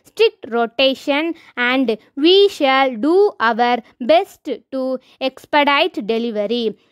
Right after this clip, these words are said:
In the light of what we have stated, we hope you will realize that this delay is due to circumstances beyond our control and we shall very much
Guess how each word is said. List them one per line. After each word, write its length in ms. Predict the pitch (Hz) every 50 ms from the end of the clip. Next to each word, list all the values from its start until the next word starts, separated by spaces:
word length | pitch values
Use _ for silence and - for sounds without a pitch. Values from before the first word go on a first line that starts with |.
| _ _ -
In 220 | 247 254 262 262
the 300 | 247 254 247 247 247 254 -
light 420 | 240 247 247 262 302 349 320 -
of 320 | - 254 233 233 240 240 - _ _ -
what 440 | - 240 262 262 277 302 330 349 330 _ -
we 300 | 196 233 247 254 262 240
have 400 | - - 247 254 262 269 285 269
stated, 680 | - - 240 208 196 202 - - 240 254 254 247 240 - _ _ _ _ -
we 240 | 269 320 330 339 311
hope 420 | 320 349 349 359 370 381 - -
you 380 | 262 254 285 320 359 381 403 330
will 280 | 233 254 254 262 262 - -
realize 600 | 214 254 262 269 269 269 277 285 302 330 349 - -
that 400 | 196 233 226 233 233 233 220 _ _ _ _ -
this 260 | 254 320 415 453 440 - 247
delay 440 | 226 269 262 262 277 302 320 359 370 320 247 233 247 254
is 120 | 233 _ _ _ _ -
due 340 | 226 262 320 359 392 392 392 -
to 160 | - 269 277 277
circumstances 1200 | - - 226 220 _ _ - 339 359 392 - - 269 226 208 214 214 - 262 254 254 247 - _ _ _ -
beyond 440 | 247 285 302 320 349 370 415 415 370
our 240 | 320 277 247 269 277
control 640 | 277 - 226 220 220 208 - 262 269 269 269 269 262 - - - -
and 280 | 269 269 269 277 277 233 247 220 220
we 220 | 285 349 381 392 392
shall 420 | - - 330 277 269 277 277 277
very 440 | 226 202 220 233 254 269 302 330 339
much 280 | 339 359 392 392 -